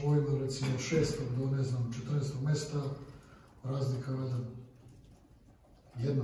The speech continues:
pobeda ili dve pobede. Sad ne znam tačno, treba pogledam rezultate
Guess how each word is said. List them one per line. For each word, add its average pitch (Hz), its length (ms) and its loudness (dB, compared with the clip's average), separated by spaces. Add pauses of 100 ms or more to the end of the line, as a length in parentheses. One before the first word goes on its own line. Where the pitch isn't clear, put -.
pobeda 131 220 0
ili 120 100 0
dve 135 180 0
pobede. - 280 -4 (220)
Sad 120 140 -8
ne 117 80 0
znam 120 160 -4
tačno, 127 220 -6
treba 131 240 -2
pogledam 135 220 -2
rezultate 117 520 -4